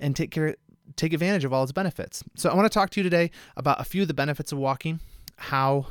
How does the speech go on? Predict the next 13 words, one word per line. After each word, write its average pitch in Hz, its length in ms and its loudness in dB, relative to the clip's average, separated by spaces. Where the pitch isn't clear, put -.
<laughs> - 200 -4
you 143 200 2
can 139 220 0
get 139 160 2
more 131 120 2
walking 131 320 0
in 123 80 -2
your 123 140 -2
life, 131 300 -2
and 131 180 -2
how 143 300 -2
maybe 147 300 0
why 151 680 2